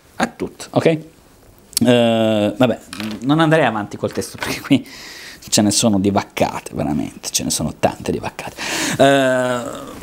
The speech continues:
per modificare però, eh, l'Iliade nella sua interezza verranno anche messe alcune piccole modifiche al tema del mito. Sappiamo tutti come si svolge il mito, arriva la dea della discordia che lancia la mela, la più bella, al banchetto,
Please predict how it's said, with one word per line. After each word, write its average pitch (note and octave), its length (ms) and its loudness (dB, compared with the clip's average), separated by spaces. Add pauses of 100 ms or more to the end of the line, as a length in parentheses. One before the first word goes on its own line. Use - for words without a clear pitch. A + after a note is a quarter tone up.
(580)
per A3+ 140 6
modificare C3+ 680 4
però, A2 420 4
eh, G#2 160 2
l'Iliade G2+ 640 0
nella D#2+ 220 -6
sua F#2 140 -4
interezza G2 600 2
verranno A2+ 480 0
anche F2+ 340 -2
messe G#2 580 2
alcune A#2 640 2 (240)
piccole F#2+ 680 0
modifiche F#2+ 720 -2
al F2 220 -6
tema F2+ 540 0 (140)
del D#2+ 160 -8
mito. G#2+ 340 2 (280)
Sappiamo F#2+ 400 0
tutti - 360 0 (540)
come F#2 260 2 (140)
si - 240 -2
svolge F#2 400 2
il A2+ 60 4
mito, - 340 2
arriva E2+ 340 -2
la D#2+ 140 -2
dea F#2 220 2
della C#2+ 160 -2
discordia G#2+ 560 0
che - 140 -8
lancia F2+ 460 -6
la - 120 -8
mela, E2+ 380 -2
la C2 120 -6
più F#2+ 180 -2
bella, F2+ 320 4
al A#1+ 60 -4
banchetto, D2 640 -4